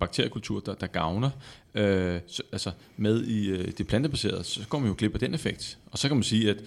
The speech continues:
der er også andre ting i. Øh, det kunne være, øh, for svagt jod og, og så videre. Der er også nogle, nogle forhold, man går glip af. Øh, så, så det er selvfølgelig, øh, når vi snakker knoglestyrke, og når vi snakker, øh, muskelmasse, så, så er det jo meget mere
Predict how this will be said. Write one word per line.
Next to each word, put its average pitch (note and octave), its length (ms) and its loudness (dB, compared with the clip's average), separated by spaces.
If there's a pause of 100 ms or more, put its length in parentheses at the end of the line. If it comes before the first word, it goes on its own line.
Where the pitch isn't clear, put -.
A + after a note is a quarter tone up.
(260)
der F#2 60 0
er F2 40 2
også G2+ 300 2
andre C3+ 260 -2
ting A2 280 0
i. G2 160 -2
Øh, G2+ 260 0
det A#2+ 100 0
kunne A#2+ 120 2
være, F2+ 300 2 (100)
øh, - 100 -6
for F#2+ 120 -4
svagt A2 380 0
jod A2 220 8
og, G#2 240 2
og F#2+ 100 -2
så G#2+ 100 -4
videre. A2 200 2
Der B2 60 2
er B2 40 4
også A2+ 200 4
nogle, B2 160 2
nogle G2+ 160 0
forhold, B2+ 460 6
man G2 200 0
går F2+ 100 -2
glip B2+ 280 0
af. G2+ 220 -2 (500)
Øh, G2+ 360 6 (280)
så, - 440 2 (220)
så - 160 -2
det F#2+ 120 4
er A#2 100 6
selvfølgelig, B2+ 500 4
øh, G2 400 2
når G2+ 80 -2
vi F#2 60 -4
snakker G2+ 300 2
knoglestyrke, A2+ 1000 4
og G#2+ 60 2
når G2+ 80 0
vi F2+ 60 -4
snakker, F2+ 640 -2
øh, F#2 200 -2
muskelmasse, G#2+ 640 -2 (340)
så, - 160 -6
så G#2+ 120 4
er G#2 80 6
det C3+ 80 8
jo A#2+ 60 8
meget G#2 200 4
mere A2 180 2